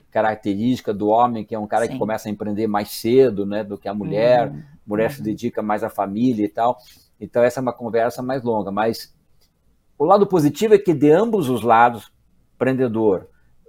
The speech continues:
Speaker 1: como investidor, você vê uma, uma crescente, apenas que eu vejo que do lado do, da, do investidor, a gente passa a ter mais mulheres investindo mais rapidamente do que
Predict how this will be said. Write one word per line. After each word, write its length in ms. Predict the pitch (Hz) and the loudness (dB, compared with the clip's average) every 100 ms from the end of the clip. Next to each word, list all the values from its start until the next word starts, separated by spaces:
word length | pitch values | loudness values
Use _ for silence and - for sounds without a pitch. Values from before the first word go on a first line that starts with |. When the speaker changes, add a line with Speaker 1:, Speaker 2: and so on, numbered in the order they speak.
| - | -20
Speaker 1:
como 280 | - 127 120 | 2 2 2
investidor, 640 | 117 113 107 120 104 131 | -2 -4 -4 -4 0 0
você 160 | 131 147 | 2 -2
vê 340 | 117 131 143 - _ _ _ | 2 4 4 2 _ _ _
uma, 220 | 127 123 - | -10 -8 -4
uma 180 | 123 | -4
crescente, 800 | - 143 139 - 127 139 139 180 - _ _ | -2 -2 -2 2 2 2 -4 -10 -12 _ _
apenas 380 | 110 - 156 151 | -6 -2 -2 0
que 100 | 160 | 0
eu 80 | 135 | 4
vejo 280 | 147 147 | 4 4
que 80 | 151 | 0
do 120 | 127 | -2
lado 260 | 127 135 135 | 2 2 2
do, 380 | 117 151 190 185 | 2 2 2 -4
da, 200 | 127 - - | -6 -6 -6
do 220 | 127 160 | 0 2
investidor, 920 | 208 135 143 - 120 101 135 160 165 - _ _ _ | 2 0 -2 -4 -8 2 6 6 4 -8 _ _ _
a 80 | 117 | -10
gente 140 | 120 | -8
passa 340 | 143 135 139 143 | -2 -2 0 -4
a 40 | |
ter 300 | - - 143 | -6 0 0
mais 440 | 131 135 160 190 151 | 0 -2 -2 -2 -8
mulheres 540 | 143 135 139 131 113 | -4 -2 -2 -2 -6
investindo 460 | 113 113 - 147 139 | -8 -8 -8 -8 -6
mais 360 | 131 139 160 | -2 -2 -4
rapidamente 840 | - 143 - 131 120 110 117 123 131 | -8 -10 -8 -6 -4 -4 -6 -6 -6
do 180 | 117 127 | -8 -8
que 400 | _ 123 127 | _ -2 -2